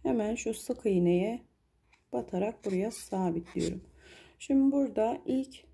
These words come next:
yarım motifle başlamıştık. Son olarak yine bir tane yarım motif yapacağız. Burada zincir çekmeden ipimi aldım. Son buradaki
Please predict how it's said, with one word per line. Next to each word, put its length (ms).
yarım 240
motifle 500
başlamıştık. 680
Son 240
olarak 480
yine 260
bir 200
tane 260
yarım 260
motif 380
yapacağız. 560
Burada 440
zincir 400
çekmeden 680
ipimi 380
aldım. 420
Son 400
buradaki 680